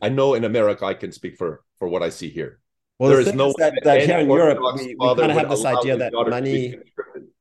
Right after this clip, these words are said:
Speaker 2: Here in Europe, we have this idea that money and technology is gonna do it all for us, so that we don't even have to put lives,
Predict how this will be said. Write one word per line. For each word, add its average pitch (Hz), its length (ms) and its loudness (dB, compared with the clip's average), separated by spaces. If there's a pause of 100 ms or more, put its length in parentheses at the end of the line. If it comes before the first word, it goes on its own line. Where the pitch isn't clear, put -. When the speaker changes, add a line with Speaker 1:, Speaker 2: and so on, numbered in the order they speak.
(720)
Speaker 2:
Here 180 140 0
in 156 100 0
Europe, 147 260 2
we 135 80 -6
have 139 140 -6
this 131 160 -10
idea 123 260 -6
that 113 220 -6
money 120 260 -6
and 110 100 -8
technology 117 480 -6
is 101 120 -12
gonna 101 160 -8
do 101 160 -4
it 101 80 -4
all 98 100 -4
for 110 220 -4
us, - 340 -12
so 98 220 -4
that 95 80 -4
we 101 60 -2
don't 107 120 -2
even 107 120 0
have 101 100 -4
to - 80 -12
put - 320 -8
lives, 107 380 -2